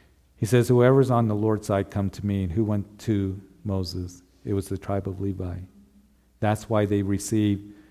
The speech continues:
that inheritance of, of, "I'm gonna be your inheritance." The Lord says, "You're gonna serve in the tabernacle."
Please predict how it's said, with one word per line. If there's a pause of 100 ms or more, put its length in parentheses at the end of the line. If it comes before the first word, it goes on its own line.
(580)
that
inheritance
of, (640)
of, (240)
"I'm
gonna
be
your
inheritance."
The
Lord
says, (240)
"You're
gonna
serve
in
the
tabernacle."